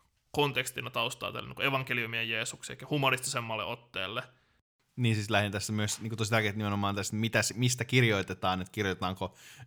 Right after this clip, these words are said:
Speaker 2: vähän niinku keskitytään yhden tyypin elämää vai lähkitäänkö sinne monta sataa vuotta jonkun kansan historiaa, että on se nyt niinku eri asia lukea Suomessakin jostain Kekkosesta, kun lukee silleen Suomen niinku tuhat yhdeksänsataaluvun koko historia,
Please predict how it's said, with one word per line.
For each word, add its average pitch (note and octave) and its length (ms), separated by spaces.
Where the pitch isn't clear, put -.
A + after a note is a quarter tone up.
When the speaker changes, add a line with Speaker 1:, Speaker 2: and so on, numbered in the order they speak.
Speaker 2:
vähän A2+ 180
niinku G2+ 120
keskitytään G#2+ 380
yhden A#2+ 200
tyypin A2+ 300
elämää G2 480
vai F2+ 140
lähkitäänkö G2 520
sinne G2 140
monta G2 280
sataa F#2+ 300
vuotta F#2+ 300
jonkun F#2 180
kansan G2+ 320
historiaa, F#2 600
että F2 280
on G2 140
se G#2+ 60
nyt G2+ 80
niinku G#2 180
eri A2 240
asia F#2+ 360
lukea G2+ 280
Suomessakin F#2+ 720
jostain G2 300
Kekkosesta, F#2+ 560
kun F2+ 120
lukee F2 300
silleen F2 320
Suomen F#2 380
niinku F2+ 500
tuhat G2 180
yhdeksänsataaluvun F2+ 580
koko F2 200
historia, F2+ 600